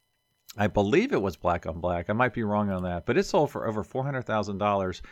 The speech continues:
which doubled the previous record price for one of these. So what will this one do? Now, this estimate is one hundred and seventy-five thousand to two hundred thousand dollars, offered without reserve. Uh, I think that's a realistic estimate.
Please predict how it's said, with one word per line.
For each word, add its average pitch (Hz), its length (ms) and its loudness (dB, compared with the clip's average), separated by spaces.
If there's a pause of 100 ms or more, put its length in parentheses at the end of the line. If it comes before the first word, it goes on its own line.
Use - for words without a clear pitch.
(220)
which 113 300 2 (260)
doubled 113 580 8 (220)
the 104 120 2
previous 104 600 4 (320)
record 101 480 4
price 92 460 4 (440)
for 107 120 2
one 101 160 6
of 95 80 2
these. 85 240 0
So 120 140 0
what 147 260 8
will 170 120 8
this 156 220 4
one 113 180 2
do? 92 200 4
Now, 95 140 2
this 135 280 2
estimate 131 540 2
is 92 220 0
one 135 140 2
hundred 143 280 0
and 107 100 -2
seventy-five 123 640 0
thousand 107 440 2
to 90 80 -4
two 139 220 -4
hundred 113 260 0
thousand 95 340 0
dollars, 95 440 0 (320)
offered 113 440 4
without 120 440 4
reserve. 101 540 4 (640)
Uh, 95 320 -2
I 135 160 8
think 147 260 -2
that's 120 220 6
a 117 60 0
realistic 113 720 2
estimate. 123 640 -2